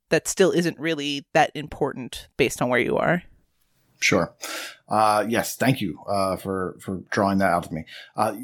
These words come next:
Speaker 2: yeah, the story of Hogwarts Legacy is a big part of Hogwarts Legacy. Um, they have their own unique story. It has not been told before. It, um, was never even touched on, I believe, in the books or anything. So they didn't, you know,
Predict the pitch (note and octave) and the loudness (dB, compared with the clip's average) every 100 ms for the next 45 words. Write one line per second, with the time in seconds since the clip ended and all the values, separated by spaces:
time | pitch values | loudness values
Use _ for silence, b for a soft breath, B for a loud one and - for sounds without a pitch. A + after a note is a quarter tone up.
0 | B2+ A#2 C#3+ G#2+ F2 A2+ - - - F#3+ | -14 -2 2 2 0 -2 -2 -2 2 4
1 | G#3+ A2+ A2 G#2+ _ _ _ G#2+ G2+ A#2 | 6 4 0 -6 _ _ _ -4 2 2
2 | A2+ A2 A2+ G#2+ G#2 A2+ G#2+ - - C3 | 2 -2 -2 -2 -2 -4 -6 -8 -2 0
3 | C3 B2 - - A2 G#2+ G2 A2 G#2+ G2 | 2 0 -2 0 2 2 4 4 4 -2
4 | - G2+ G2 - - F#2+ - F#2+ F2 F2 | -4 0 0 -2 -8 -6 -2 -2 0 -2
5 | - E2 E2 - - B B B - F#2+ | -2 -2 -2 -8 -12 B B B -6 -2
6 | F#2 G2 A#2+ B2+ B2 A2+ - A#2 A#2+ A2 | -2 0 2 4 2 0 0 0 2 2
7 | G2+ - - D3 D#3 G3 G3 - G2 F#2+ | -2 -4 -2 2 2 2 -2 -6 -8 0
8 | G#2 G2 G2 G2+ F#2+ - F2+ - F3+ F#3 | 0 0 -2 -4 -6 -6 -10 -2 0 0
9 | F3 b b b _ G#2 G2+ F#2+ G2 G2 | -2 b b b _ 0 0 2 2 2
10 | F#2+ F#2+ G#2 G2 B2 B2+ C3 G#2+ G2+ - | 0 -4 -10 -2 2 2 2 -2 -4 0
11 | F#3+ - - G2+ G2+ G2 - F2+ F#2 G2 | 0 0 -2 0 0 0 -2 -2 -2 -4
12 | G2 F#2 - G2+ F#2+ F#2 A2+ - - G#2 | -4 -8 -4 0 0 2 2 2 -2 0
13 | G2+ F#2+ G2 - G2+ G#2+ B2+ B2 - _ | 0 2 0 2 2 4 4 2 -2 _
14 | _ _ - G#2+ | _ _ -2 0